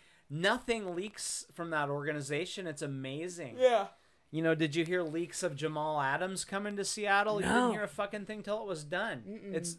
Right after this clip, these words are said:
Speaker 1: they are so airtight. But, um, and they didn't hold a, a press conference,
Speaker 2: Mm-hmm.
Speaker 1: um, during this Russ stuff. They just,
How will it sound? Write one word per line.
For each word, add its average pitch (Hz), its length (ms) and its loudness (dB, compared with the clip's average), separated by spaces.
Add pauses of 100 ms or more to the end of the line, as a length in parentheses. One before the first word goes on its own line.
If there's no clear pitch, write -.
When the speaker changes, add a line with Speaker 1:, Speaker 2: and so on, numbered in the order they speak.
(100)
Speaker 1:
they 165 140 -4
are 165 140 0
so 185 340 0
airtight. 151 720 0 (560)
But, 156 220 8
um, 147 460 2
and 170 140 0
they 170 100 6
didn't 190 260 2
hold 185 220 2
a, 165 140 2 (120)
a 143 100 -6 (260)
press 151 320 -6
conference, 208 560 -6
Speaker 2:
Mm-hmm. 190 880 -2
Speaker 1:
um, 160 480 2 (260)
during 180 280 -4
this 170 200 -8
Russ 165 240 2
stuff. 190 540 -2 (160)
They 156 160 0
just, 202 280 -4